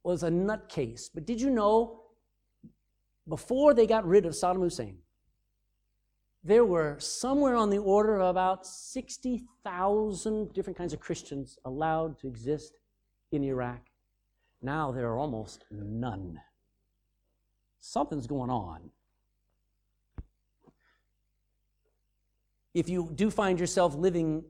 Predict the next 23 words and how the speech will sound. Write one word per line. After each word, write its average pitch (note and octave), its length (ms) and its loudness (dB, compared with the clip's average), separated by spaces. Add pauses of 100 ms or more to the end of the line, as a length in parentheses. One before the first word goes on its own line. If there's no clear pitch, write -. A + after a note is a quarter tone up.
in D#3 200 0
a C#3+ 120 0
land D#3+ 300 0
and D3 80 -2
you're D3+ 100 -2
not D#3+ 180 0
a D3 60 0
Muslim, D3+ 540 -2 (520)
and C3 120 -4
it's C3 140 -4
a, B2+ 200 0 (440)
a - 60 -14
Shar-, D3+ 360 -2
Sharia D3+ 340 2
law, D3 420 6
you D#3+ 120 -2
must E3+ 220 -2
pay E3+ 220 0 (120)
a D3 340 -2
s-, - 300 -16
a C3+ 60 -8
super F3+ 340 0
tax E3 640 0